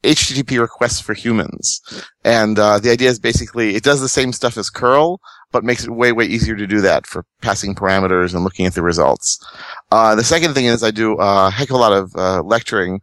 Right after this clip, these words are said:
and teaching, and one of the companies that I teach through always wants to print out my slides for the people I'm teaching for. I've tried convincing them that programmers actually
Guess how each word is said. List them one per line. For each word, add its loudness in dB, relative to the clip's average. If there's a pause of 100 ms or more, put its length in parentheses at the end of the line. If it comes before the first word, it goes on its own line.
(260)
and -6
teaching, 0
and 0
one 4
of 2
the 0
companies -2
that 0
I 2
teach -6
through -4
always 2
wants 0
to -2 (280)
print 0
out 2
my 0
slides 0
for -20
the -12
people -4
I'm -6
teaching -8
for. -4 (260)
I've -2
tried 2
convincing 0
them 2
that 0
programmers 2
actually -4